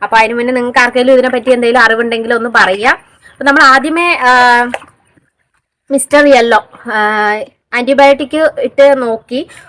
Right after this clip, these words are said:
മൂന്ന് ദിവസത്തോളം, പക്ഷേങ്കിൽ ഒരു മാറ്റം ഉണ്ടായിട്ടില്ല. അപ്പൊ അടുത്ത് തന്നെ നമ്മൾ ഡോക്ടറെ കാണാൻ പോവാണ്. ആർക്കെങ്കിലും എന്തെങ്കിലും, ആ, ഇൻഫർമേഷൻ അറിയാമെങ്കിൽ ഒന്ന് കമന്റ് ചെയ്യാം. അപ്പൊ നമ്മള്, ആ, വീഡിയോന്റെ ലാസ്റ്റ്,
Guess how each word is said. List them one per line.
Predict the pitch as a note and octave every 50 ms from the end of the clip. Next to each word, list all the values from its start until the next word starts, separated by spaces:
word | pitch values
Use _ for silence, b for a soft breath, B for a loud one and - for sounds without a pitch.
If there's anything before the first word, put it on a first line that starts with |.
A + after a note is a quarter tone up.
| B B -
മൂന്ന് | B3 B3+ B3+
ദിവസത്തോളം, | B3 - - - A#3 A3 A#3+ C#4 C4+
പക്ഷേങ്കിൽ | C4 - - C4 A#3 B3 B3+
ഒരു | B3 A#3+ B3+
മാറ്റം | B3 A#3 A3 G#3+ A3+ A3+ - C#4+ D4+
ഉണ്ടായിട്ടില്ല. | C4+ A3+ A3 G#3+ A3 A3+ A3 G3+ G3+ C4+ - B B B B B B
അപ്പൊ | B B B3+
അടുത്ത് | C4 B3+ C4 D4
തന്നെ | D4 D4+ D#4+
നമ്മൾ | D#4 D#4+ D#4+
ഡോക്ടറെ | C#4 C4+ B3+ - - D4
കാണാൻ | C#4+ C4+ A#3+ B3 C4 C4+
പോവാണ്. | C#4 C4+ C4+ D4+
ആർക്കെങ്കിലും | C4 A#3 B3+ - D#4+ E4+ F#4+ G4
എന്തെങ്കിലും, | E4+ E4 E4 E4 D#4+ E4+ - -
ആ, | - B3 B3 A#3+ A#3+ A#3+ A3+ -
ഇൻഫർമേഷൻ | C4 C4+ - C#4 C4+ C#4+ C4+ - C#4+ C#4+
അറിയാമെങ്കിൽ | B3+ A#3 A#3+ A#3+ B3 A#3+ B3 C4 D4+
ഒന്ന് | G#4+ - - - - - G#4+ C5 C5 G#4 A4
കമന്റ് | - A3+ A#3 A3+ A3
ചെയ്യാം. | G3+ F3 D#3 -
അപ്പൊ | - - D4+
നമ്മള്, | D#4 D#4+ E4 F4 G4+ A4 - C4+
ആ, | B3 B3 A#3 A#3 A#3
വീഡിയോന്റെ | A3+ B3+ C4+ D#4 E4+ F4+ G#4
ലാസ്റ്റ്, | F#4+ D4 B3 C4 - - - E4+ A4+